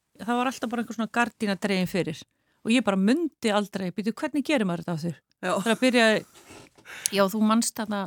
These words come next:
Speaker 1: það eru sprauturnar eða töflurnar," og ég bara, "Nei, veistu það, ég bara man þetta ekki."
Speaker 2: Nei.
Speaker 1: En ég var, sko, til að byrja með,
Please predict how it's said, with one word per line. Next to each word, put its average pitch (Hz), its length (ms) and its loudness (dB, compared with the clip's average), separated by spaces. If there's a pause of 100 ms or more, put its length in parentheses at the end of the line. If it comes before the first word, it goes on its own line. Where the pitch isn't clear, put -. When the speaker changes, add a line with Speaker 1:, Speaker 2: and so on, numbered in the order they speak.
Speaker 1:
það 196 100 -6
eru 202 140 -4
sprauturnar 202 500 -4
eða 190 160 -4
töflurnar," 196 380 -4
og 185 60 -4
ég 202 100 -6
bara, 190 120 -6
"Nei, 196 180 -2
veistu 208 240 -8
það, 196 100 -6
ég 202 140 -6
bara 185 120 -6
man 226 180 -2
þetta - 140 -10
ekki." - 120 -20 (100)
Speaker 2:
Nei. 113 220 -10 (960)
Speaker 1:
En 196 100 4
ég 202 200 6
var, 220 220 2
sko, - 260 -2 (200)
til 202 120 2
að 190 80 -2
byrja 220 240 4
með, 180 260 2